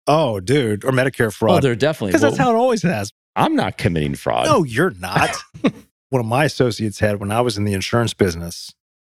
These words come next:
Speaker 1: she worked not for me 'cause all of them were ten ninety-nines, just like me. But she was part of my team.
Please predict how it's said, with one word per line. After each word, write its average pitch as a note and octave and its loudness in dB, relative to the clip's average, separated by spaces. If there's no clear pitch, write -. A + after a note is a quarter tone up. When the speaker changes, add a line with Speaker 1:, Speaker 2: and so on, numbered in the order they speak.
Speaker 1:
she - -4
worked A#2+ 0
not C3 -2
for D3 0
me F2 -6
'cause G2 -4
all A2+ 0
of G2 -2
them F#2 0
were E2+ -4
ten G#2 0
ninety-nines, F2 -2
just - 0
like F#2+ 2
me. E2 -2
But G#2+ 2
she C3 0
was A2+ 0
part G#2 2
of F2 -4
my F2 -2
team. E2+ 0